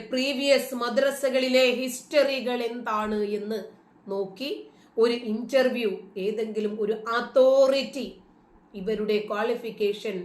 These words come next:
രേഖപ്പെടുത്തിയതുകൊണ്ടോ റിപ്പോർട്ട് ചെയ്തതുകൊണ്ടോ ആണോ ഇവർക്ക് ജോലികൾ കിട്ടുന്നത്? അല്ല. എന്നിട്ട് ഇവനൊക്കെ പെൻഷൻ വാങ്ങിക്കൊടുക്കാൻ നമ്മുടെ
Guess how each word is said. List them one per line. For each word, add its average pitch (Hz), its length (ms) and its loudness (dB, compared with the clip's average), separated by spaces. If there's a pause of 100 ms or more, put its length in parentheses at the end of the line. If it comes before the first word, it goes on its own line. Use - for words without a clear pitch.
(1000)
രേഖപ്പെടുത്തിയതുകൊണ്ടോ 220 1300 2 (200)
റിപ്പോർട്ട് 220 460 0 (100)
ചെയ്തതുകൊണ്ടോ 202 580 -6 (220)
ആണോ 233 180 -2 (140)
ഇവർക്ക് 185 260 -8 (100)
ജോലികൾ 190 380 -6 (120)
കിട്ടുന്നത്? 170 440 -14 (840)
അല്ല. 175 160 -10 (640)
എന്നിട്ട് 226 420 2 (100)
ഇവനൊക്കെ 285 480 6 (160)
പെൻഷൻ 294 480 4 (120)
വാങ്ങിക്കൊടുക്കാൻ 294 920 4 (520)
നമ്മുടെ 247 400 2